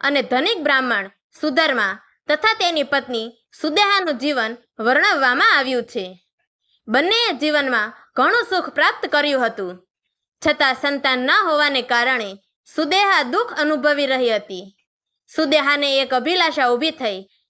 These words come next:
કે તેના પતિ પોતાની જ નાની બહેન કૃષ્મા સાથે, જે શિવ ભક્તિમાં લીન હતી, તેની સાથે વિવાહ કરી લે, જેથી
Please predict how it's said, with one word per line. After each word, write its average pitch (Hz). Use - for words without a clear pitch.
કે 262
તેના 311
પતિ 247
પોતાની 453
જ 294
નાની 302
બહેન 226
કૃષ્મા 359
સાથે, 254
જે 247
શિવ 370
ભક્તિમાં 294
લીન 359
હતી, 233
તેની 302
સાથે 285
વિવાહ 285
કરી 269
લે, 196
જેથી 254